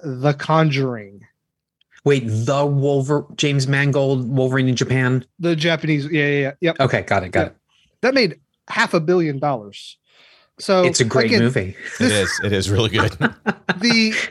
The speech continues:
Speaker 1: the thing we should point out is this is a summer blockbuster film, and there's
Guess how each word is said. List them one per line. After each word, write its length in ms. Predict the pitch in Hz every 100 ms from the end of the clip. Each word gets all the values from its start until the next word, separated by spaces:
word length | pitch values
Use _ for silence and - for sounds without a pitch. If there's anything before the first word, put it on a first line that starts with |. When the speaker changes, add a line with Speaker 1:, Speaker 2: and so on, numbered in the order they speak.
| 214 208
Speaker 1:
the 140 | 202
thing 220 | - 269
we 80 | 220
should 160 | - 185
point 220 | - 214
out 180 | 202 170
is 200 | 151 139 _ _
this 240 | 147 147 156
is 200 | 143 151
a 120 | 151
summer 440 | 139 - 165 165 156
blockbuster 720 | 160 160 156 156 147 - 147
film, 580 | - 185 175 175 170 156 -
and 400 | 156 147 143 139 - _ _ _ _ _ _ _
there's 320 | 135 170 170